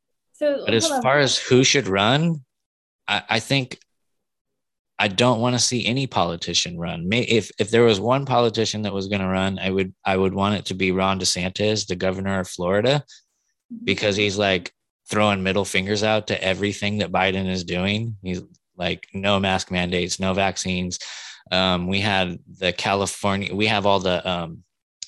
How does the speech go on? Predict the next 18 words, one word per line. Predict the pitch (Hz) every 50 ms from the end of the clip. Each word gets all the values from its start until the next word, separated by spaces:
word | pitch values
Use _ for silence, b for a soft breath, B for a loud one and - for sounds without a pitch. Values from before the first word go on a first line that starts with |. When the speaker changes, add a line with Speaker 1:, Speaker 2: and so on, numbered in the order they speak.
| - _
Speaker 2:
all | - 101 104
the | 98 101
ships, | 90 - - - 101 104 104 - - - -
the | - 101 90
cargo | - 98 92 92 95 104
ships | 104 98 - - 113 113 110 - - - - B B B B B B B B _ _
that | - 104 104
are | 107 98
just | 92 104 95 85 90 87
docked | 95 87 92 101 120 - - 98
and | 92 90 92
not | 92 92 90 90 90
able | 92 95 92 95 95 95
to | - -
bring | 90 87 92 92 95 92
the | 90 87
goods | 85 90 90 95 95 95 101
in, | 110 110 113 117 120 113